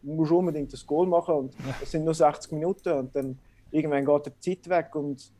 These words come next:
Speaker 1: es ist, es ist voll mega, also es ist so herausfordernd, oder? Du ständig irgendwie die Uhr siehst, oder? Und weißt nicht, ah, und probierst und, und es ist eigentlich schlussendlich nur mental, oder? Und in so einem Moment musst du halt auch die Lockerheit irgendwie haben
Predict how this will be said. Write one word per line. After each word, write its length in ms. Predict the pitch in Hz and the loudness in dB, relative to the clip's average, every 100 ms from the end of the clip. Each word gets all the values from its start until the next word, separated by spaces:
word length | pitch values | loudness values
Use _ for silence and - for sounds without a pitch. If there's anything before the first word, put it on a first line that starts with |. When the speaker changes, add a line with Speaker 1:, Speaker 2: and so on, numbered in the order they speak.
| - - | -20 -20
Speaker 1:
es 160 | 139 | -12
ist, 360 | 147 - - - - | -10 -10 -12 -16 -18
es 140 | - - | -16 -14
ist 100 | - | -8
voll 280 | - 190 196 | 0 2 2
mega, 240 | 175 185 | 0 0
also 200 | 139 127 | 0 -2
es 60 | 127 | -4
ist 60 | |
so 140 | - 185 | 0 2
herausfordernd, 680 | 170 185 - 190 143 123 127 | 4 2 -2 -2 -2 -2 -4
oder? 160 | 139 | -4
Du 240 | 147 139 135 _ _ - | -2 -2 -4 _ _ -20
ständig 400 | - - 156 165 | -4 4 4 6
irgendwie 260 | 156 156 156 | 4 2 0
die 100 | 147 | 0
Uhr 280 | 147 170 185 | 0 2 0
siehst, 420 | 170 165 175 175 170 | 0 -2 0 -2 0
oder? 240 | 165 170 | 0 0
Und 100 | 151 | 0
weißt 260 | 147 143 151 | 2 2 0
nicht, 100 | 143 | -6
ah, 240 | 151 143 135 - | -6 -8 -10 -14
und 200 | - 143 | -12 -12
probierst 440 | - 143 160 175 175 | -8 -6 -2 -2 -4
und, 140 | 139 | -8
und 280 | 147 131 - _ _ _ - - | -10 -10 -14 _ _ _ -18 -12
es 100 | 131 | -2
ist 140 | 147 | 4
eigentlich 180 | 151 147 | 6 4
schlussendlich 440 | 147 156 151 147 160 | 0 0 0 -2 -4
nur 100 | 160 | -6
mental, 460 | 175 175 160 123 | -4 -2 -2 0
oder? 260 | 131 139 131 | -2 -4 -6
Und 140 | 127 - - - _ | -8 -12 -20 -20 _
in 60 | - | -16
so 180 | - 139 | -8 -4
einem 120 | 143 | -2
Moment 280 | 139 139 135 | -2 -2 -4
musst 160 | 143 | -6
du 40 | 143 | -4
halt 200 | 123 - | -4 -2
auch 180 | 131 139 | 0 2
die 140 | 139 | 2
Lockerheit 520 | 139 160 - 160 156 156 | 2 0 0 4 4 2
irgendwie 300 | 151 147 143 | -6 -4 0
haben 300 | 143 160 | 2 0